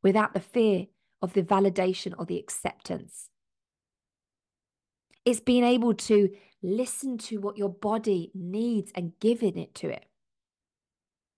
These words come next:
Self-love is regulating your nervous system so it's not feeling spiked and then go down, and then spiked and then go down, and then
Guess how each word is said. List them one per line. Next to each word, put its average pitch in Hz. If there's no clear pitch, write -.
Self-love 254
is 185
regulating 220
your 202
nervous 226
system 196
so 180
it's -
not 240
feeling 269
spiked -
and 208
then 202
go 196
down, 190
and 226
then 302
spiked -
and 196
then 196
go 202
down, 214
and 269
then 262